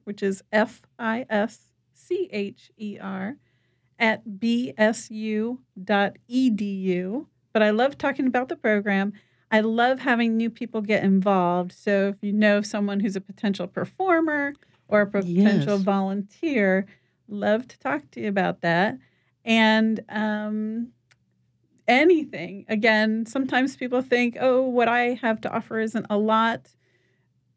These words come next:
Speaker 1: Everything makes a difference. And
Speaker 2: It
Speaker 1: with
Speaker 2: does.
Speaker 1: these kids, everything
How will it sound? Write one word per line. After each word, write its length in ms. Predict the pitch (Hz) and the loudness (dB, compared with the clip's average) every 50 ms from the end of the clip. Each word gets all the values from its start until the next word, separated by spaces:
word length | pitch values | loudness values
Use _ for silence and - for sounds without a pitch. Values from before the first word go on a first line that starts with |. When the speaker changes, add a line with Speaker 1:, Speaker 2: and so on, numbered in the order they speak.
| _ _ - | _ _ 2
Speaker 1:
Everything 880 | 247 254 262 277 294 269 254 277 277 269 262 - 226 233 226 220 226 | 2 4 4 2 -2 -4 -2 -2 -2 -2 -4 -4 -4 -2 -2 -4 -4
makes 260 | 220 208 208 208 - - | -4 -4 -4 -4 -2 -2
a 60 | 214 | 0
difference. 600 | 202 175 - - - - - - - _ _ _ _ | 0 0 -4 -4 -10 -12 -14 -14 -20 _ _ _ _
And 280 | - 208 202 202 202 208 | -4 -2 2 2 2 4
Speaker 2:
It 40 | 202 | 4
Speaker 1:
with 80 | - 131 | 2 2
Speaker 2:
does. 40 | 127 | 2
Speaker 1:
these 220 | 214 214 208 - | 0 -4 -8 -10
kids, 520 | - _ _ 226 214 214 208 202 196 - - _ - | -16 _ _ 2 2 2 0 -2 -6 -10 -18 _ -2
everything 1080 | 220 214 208 208 202 208 214 208 208 _ 208 196 196 196 190 190 190 190 196 202 208 | 0 0 0 0 -2 -4 -4 -4 -4 _ -4 -2 -2 -2 -2 -4 -4 -6 -6 -8 -10